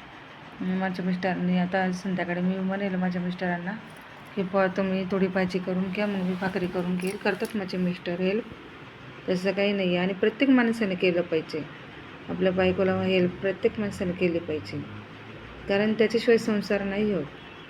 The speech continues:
भले चिडचिड होते माणसाची, प-, सगळ्या गोष्टी होतात,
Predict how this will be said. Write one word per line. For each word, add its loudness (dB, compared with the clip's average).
भले 6
चिडचिड 6
होते 2
माणसाची, 0
प-, 4
सगळ्या 4
गोष्टी -2
होतात, 2